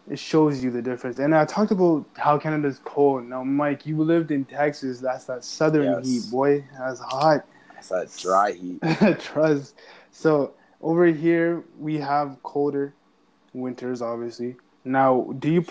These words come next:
Speaker 1: prefer the Canadian climate or do you prefer the Southern American climate?
Speaker 2: Um, I'm the type of guy who definitely prefers the cold. One hundred percent, I definitely prefer the cold, um, over the heat. However, I will say it was very nice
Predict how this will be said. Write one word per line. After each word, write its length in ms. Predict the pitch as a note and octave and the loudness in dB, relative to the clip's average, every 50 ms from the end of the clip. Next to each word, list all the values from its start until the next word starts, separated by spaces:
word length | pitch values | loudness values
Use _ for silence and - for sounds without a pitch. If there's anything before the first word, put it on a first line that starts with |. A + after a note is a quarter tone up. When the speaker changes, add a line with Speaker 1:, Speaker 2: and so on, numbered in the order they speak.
| F#3+ | -4
Speaker 1:
prefer 500 | E3+ - - F3+ F3 E3+ E3 D#3+ C#3+ - - | -4 -2 2 2 4 4 4 2 0 -2 -8
the 520 | - C#3+ B2+ C3+ C3 B2+ B2 B2 A#2 A2 - | -12 -8 -4 -2 -2 0 0 -2 -2 -4 -6
Canadian 540 | - - - C#3 C#3+ D3+ D#3+ F3 F3 E3+ F3 | -10 -8 -6 -4 -2 -2 0 0 -2 -2 -4
climate 420 | E3 - - E3 E3+ F3 F3 - - - | -6 -8 -6 -4 -4 -4 -4 -6 -8 -10
or 120 | C#3 C3+ | -10 -8
do 120 | C3 C3 | -4 -2
you 340 | C3+ C3+ C#3+ C#3+ C#3+ C#3 C3+ - _ _ _ _ | 0 0 2 2 2 0 -2 -8 _ _ _ _
prefer 300 | - - - - D3 C#3+ | -20 -6 0 4 4 4
the 180 | C3 B2+ B2 A2+ | 4 2 -2 -6
Southern 640 | - - - C#3+ C3+ C3 C3+ B2+ C3 C3 B2+ B2+ - - | -4 -2 0 2 4 4 4 2 2 0 0 -2 -4 -6
American 560 | - B2 A#2+ A#2 A2+ A2+ A2+ A2 A2 G#2 G#2 | -8 -8 -6 -4 -6 -6 -4 -6 -6 -8 -8
climate? 680 | - - - - - A2+ A2+ G#2 G2 F2+ - - - - _ _ _ _ _ _ _ _ _ _ _ _ _ _ _ _ _ _ _ _ _ _ _ _ _ _ - | -10 -12 -12 -10 -8 -8 -8 -8 -10 -12 -16 -20 -20 -20 _ _ _ _ _ _ _ _ _ _ _ _ _ _ _ _ _ _ _ _ _ _ _ _ _ _ -6
Speaker 2:
Um, 280 | G#2+ A#2 A#2 A#2 A#2 - | -4 -2 -2 -2 -2 -4
I'm 120 | - A2+ C3 | -6 -8 -8
the 80 | D3+ D#3 | -8 -10
type 160 | D3+ D3 C3 | -10 -10 -10
of 80 | A#2+ G#2 | -6 -4
guy 120 | G#2 G2+ | -4 -4
who 100 | - F#2+ | -6 -8
definitely 300 | F2 - F2+ - G#2+ F#2+ _ _ | -10 -10 -10 -12 -14 -18 _ _
prefers 280 | _ _ - F#2 E2 - | _ _ -10 -10 -10 -10
the 60 | - | -14
cold. 380 | - - - F2+ E2 D#2 D2 - - - - - - - - - - - - - - - _ - | -12 -6 -6 -4 -4 -4 -8 -12 -16 -20 -20 -20 -20 -20 -20 -20 -20 -20 -20 -20 -20 -20 _ -4
One 180 | B2 B2 B2 | -2 -2 0
hundred 180 | A#2+ A#2 A2+ G2+ | 0 -2 -4 -6
percent, 260 | - - - F#2+ F2 F2+ | -10 -14 -12 -10 -10 -6
I 40 | |
definitely 360 | F#2 G2 G2 - - G#2+ - - | -4 -4 -4 -4 -6 -16 -20 -20
prefer 220 | - - E2+ E2+ E2+ | -20 -14 -12 -10 -10
the 40 | E2 | -10
cold, 320 | - - E2+ E2+ E2+ D#2+ _ _ _ _ - | -10 -10 -10 -10 -10 -12 _ _ _ _ -6
um, 420 | F#2 F#2+ F#2 F#2 F#2 F2+ F2 F2 - _ _ - | -4 -4 -2 -2 -2 -4 -6 -10 -14 _ _ -12
over 200 | F#2+ G2 F#2 F#2 | -10 -6 -6 -6
the 80 | F2 E2 | -6 -8
heat. 300 | - - E2 E2 D2+ - _ _ - | -10 -10 -12 -12 -12 -12 _ _ -12
However, 640 | - - G#2+ A#2 A#2+ A#2 A2 G#2+ G2+ G2 F#2+ F#2 - _ - F#2+ | -4 0 0 2 2 0 -2 -4 -6 -8 -10 -12 -14 _ -12 -10
I 80 | G2+ | -6
will 160 | G#2 G#2+ A2 | -6 -6 -6
say 280 | A2+ - G#2+ G2 F#2 F#2 | -8 -8 -8 -8 -8 -8
it 80 | E2+ D#2+ | -8 -10
was 140 | F2+ - | -12 -10
very 260 | - F#2+ F#2+ G2 G2+ G2 | -8 -6 -4 -4 -4 -4
nice 600 | F#2+ F#2 F2 F2+ F2 - - - - - - | -6 -8 -10 -12 -12 -12 -14 -14 -14 -16 -18